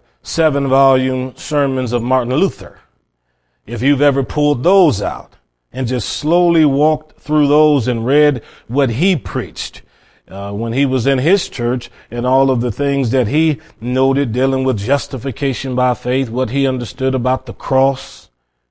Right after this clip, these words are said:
his belief about Jesus Christ, you can read those sermons and know that you're coming in contact with a mind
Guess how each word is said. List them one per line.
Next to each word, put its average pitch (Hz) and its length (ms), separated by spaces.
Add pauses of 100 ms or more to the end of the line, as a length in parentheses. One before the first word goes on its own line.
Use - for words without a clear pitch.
(140)
his 135 200
belief 131 440
about 123 380
Jesus 123 440
Christ, 135 360 (180)
you 139 160
can 123 240
read 202 300
those 185 240
sermons 156 440
and 135 140
know 180 220
that 156 180
you're 165 140
coming 170 380
in 135 180
contact 156 640
with 139 180
a 123 80
mind 139 720